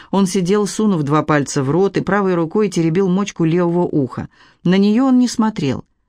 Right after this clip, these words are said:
Прежде она думала, что смерть матери больнее всего сказалась на Саймоне, поскольку семейство вроде не различало его особенную утрату.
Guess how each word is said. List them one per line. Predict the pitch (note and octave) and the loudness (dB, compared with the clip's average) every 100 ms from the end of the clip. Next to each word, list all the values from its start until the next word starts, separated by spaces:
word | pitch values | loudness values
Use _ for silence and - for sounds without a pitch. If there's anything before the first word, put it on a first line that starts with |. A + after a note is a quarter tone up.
| _ _ _ | _ _ _
Прежде | F3 F3+ D3+ E3+ | 0 2 2 0
она | E3 | 0
думала, | D#3+ F#3 G3 D#3+ | 0 0 0 0
что | - D3+ | -2 -2
смерть | - E3+ D#3 D3+ | 0 0 0 0
матери | F3 F3+ E3+ D#3+ - - - | 0 0 0 0 -4 -16 -2
больнее | E3 F3 G#3 G3 | 2 2 2 0
всего | F3+ F#3+ F#3+ | -2 -2 -2
сказалась | F#3+ F3+ F3 F3+ F3+ | -2 -2 0 0 0
на | F#3 | -2
Саймоне, | F3+ B3+ A#3+ D3+ C#3 C3+ - - | 0 0 0 2 0 -2 -8 -8
поскольку | - E3 F#3+ E3+ E3+ | -2 0 0 0 -2
семейство | F3+ F#3 G#3+ F3 D3+ D3+ | 0 0 0 -2 0 0
вроде | D3+ D#3 D3 D3+ - - - | 2 2 2 0 -2 -12 0
не | D#3 E3+ | 2 2
различало | D#3 E3 E3 A3 G3+ | 0 -2 0 0 2
его | D#3 D3 | 2 2
особенную | D3 D3+ D3+ C3+ D3 D3 | 0 0 -2 2 2 2
утрату. | D3+ D3 C#3 C3 A#2+ | 0 -2 -4 -4 -8